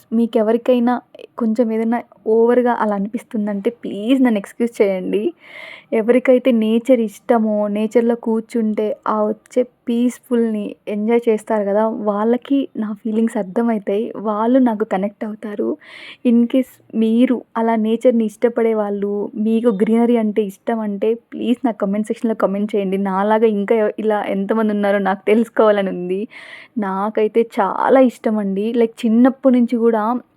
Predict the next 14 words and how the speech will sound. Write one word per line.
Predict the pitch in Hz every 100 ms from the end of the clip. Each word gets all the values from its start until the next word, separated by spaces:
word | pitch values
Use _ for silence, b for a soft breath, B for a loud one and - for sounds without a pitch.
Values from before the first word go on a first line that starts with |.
| _ -
మా | 220 214
హోమ్ | 214 220 233
టౌన్‌లో | 240 233 233 220
కూడా | 208 233
మా | 220
ఇంట్లో | 214 240 _ _
చెట్లు | - 226 - 262
ఉంటాయి, | 233 220 208
అంటే | 214 233
చిన్న | 226 226
చిన్నవి | 233 220 226 226 226 214 202 B B B 226
మొక్కలు | 226 269 262
అంటాం | 226 220 208
కదా, | 202